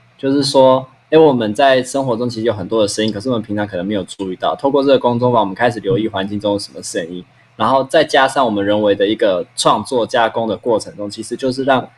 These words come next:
在地的一些元素、声音的元素变成可能音乐，或者是某些符号，或者是成品，它其实就是一个文化生产的过程，然后是在累积一个地方跟社区的文化。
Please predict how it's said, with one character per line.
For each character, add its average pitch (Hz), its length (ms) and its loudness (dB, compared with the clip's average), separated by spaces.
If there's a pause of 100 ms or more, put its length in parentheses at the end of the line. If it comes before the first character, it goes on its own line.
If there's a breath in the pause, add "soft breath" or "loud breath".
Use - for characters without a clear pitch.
(180 soft breath)
在 143 180 2
地 131 160 -2
的 110 100 -2
一 110 60 -2
些 113 140 -6
元 101 260 -2
素、 110 220 -6
声 127 240 0
音 131 120 4
的 123 120 0
元 98 240 -2
素 120 160 -6
变 123 180 0
成 101 280 -2
可 98 100 -10
能 95 140 -4
音 127 220 6
乐， 127 220 6
或 131 160 0
者 113 100 2
是 120 120 -6
某 104 160 -2
些 113 160 -2
符 95 260 -12
号， 107 160 -2
或 117 140 0
者 117 80 -4
是 120 40 -2
成 - 220 -6 (100)
品， 101 140 -8 (260 soft breath)
它 147 100 0
其 131 120 -2
实 131 80 -2
就 131 60 -2
是 131 100 -4
一 131 40 -6
个 123 100 0
文 101 200 0
化 117 200 0
生 113 200 -4
产 85 200 -10
的 95 120 -18
过 110 140 -6
程， 92 100 -12
然 95 60 -6
后 120 80 -2
是 120 60 -10
在 139 140 4
累 92 160 2
积 107 280 -8
一 110 60 -8
个 104 140 -2
地 113 200 -6
方 101 160 -6
跟 107 140 -4
社 104 200 -4
区 - 140 -16
的 78 160 -20
文 76 100 -12 (120)
化。 92 160 -4